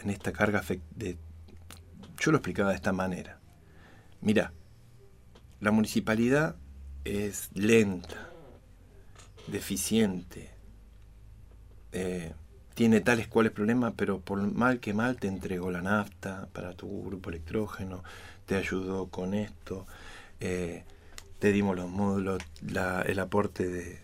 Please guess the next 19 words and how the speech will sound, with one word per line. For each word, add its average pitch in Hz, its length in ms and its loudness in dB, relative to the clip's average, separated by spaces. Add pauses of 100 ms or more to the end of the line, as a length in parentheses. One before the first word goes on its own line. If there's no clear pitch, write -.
de 98 120 -2
agricultura 92 680 0
para 90 340 -4
los 82 140 -10
productores, 101 1000 6 (320)
se, 98 500 4 (140)
te 98 160 6
arreglaron 98 580 6
el 95 180 4
agua, 98 380 8
te 95 100 0
traía 98 460 2
el 92 80 0
camión 101 460 4
con 101 180 0
agua, 101 320 6
te 92 100 -2
traía 98 520 4
agua. 92 340 4